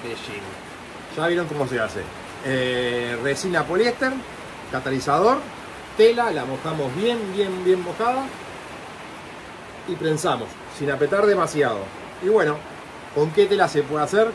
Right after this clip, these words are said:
Con cualquiera, con jean, con panamá, con lo que quiera. Cuanti más polímero sea la tela, mejor. Pero esta nos quedó espectacular.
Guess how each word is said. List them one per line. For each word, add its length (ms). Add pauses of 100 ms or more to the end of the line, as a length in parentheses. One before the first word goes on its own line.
Con 160
cualquiera, 720
con 260
jean, 680
con 160
panamá, 600 (380)
con 100
lo 120
que 80
quiera. 260
Cuanti 400
más 160
polímero 580
sea 200
la 100
tela, 340 (320)
mejor. 340 (1300)
Pero 140
esta 200 (240)
nos 120
quedó 360 (180)
espectacular. 540